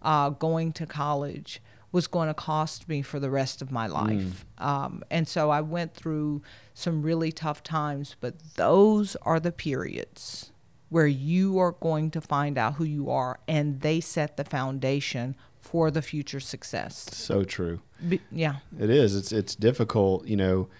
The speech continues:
Speaker 2: and all of us, right, when we're not in the struggle, when we're not in the suffering.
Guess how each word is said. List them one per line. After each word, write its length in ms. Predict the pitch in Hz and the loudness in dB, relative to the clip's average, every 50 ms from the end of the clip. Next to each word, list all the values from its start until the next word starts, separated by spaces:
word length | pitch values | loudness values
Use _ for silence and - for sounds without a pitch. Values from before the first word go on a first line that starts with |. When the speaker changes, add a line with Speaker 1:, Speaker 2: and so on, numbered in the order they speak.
| - - - - - - | -20 -20 -20 -20 -8 -2
Speaker 2:
and 140 | - 123 123 | 2 4 6
all 180 | 123 143 151 135 | 8 8 8 8
of 80 | 110 | 8
us, 260 | 110 110 113 120 - | 8 8 6 6 6
right, 280 | 110 107 113 120 120 - | 6 6 8 6 6 4
when 140 | 113 107 107 | 4 2 4
we're 100 | 104 101 | 4 4
not 240 | 101 104 110 101 85 | 4 4 4 2 2
in 160 | 104 110 110 | 2 2 2
the 80 | 98 | 2
struggle, 480 | 87 - - 110 104 104 87 82 80 90 | 0 2 4 4 4 4 4 0 -4 -4
when 160 | 107 104 95 | -4 -4 -2
we're 60 | 95 | 0
not 200 | 92 95 98 - | 2 2 2 0
in 120 | - 92 92 | 0 -2 -4
the 80 | 90 87 | -2 -2
suffering. 600 | - - 107 104 - 90 82 80 80 85 90 | 0 0 0 0 0 -4 -6 -4 -4 -6 -8